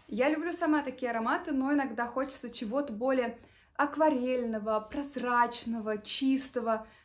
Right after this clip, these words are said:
но при этом хочется, чтобы шлейф всё-таки присутствовал. По моему опыту,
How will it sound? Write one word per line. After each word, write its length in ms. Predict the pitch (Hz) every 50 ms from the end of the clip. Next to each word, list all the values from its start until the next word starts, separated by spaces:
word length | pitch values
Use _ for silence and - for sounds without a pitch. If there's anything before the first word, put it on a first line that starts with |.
| _ _ -
но 240 | 226 233 262 330
при 160 | 339 - 294 247
этом 340 | 269 302 294 294 269 240
хочется, 480 | - - - 220 233 - - - - 226
чтобы 520 | - - - 202 196 202 202 196 196 196 -
шлейф 360 | - - - 226 220 233 220
всё-таки 360 | - - 226 208 202 - -
присутствовал. 640 | - 214 208 - 233 214 202 - - 185 185 185 - - - - - - _ _ _ _ -
По 120 | 285 294
моему 440 | 285 285 277 269 262 262 262 - -
опыту, 500 | 226 247 240 - 311 - - 381 392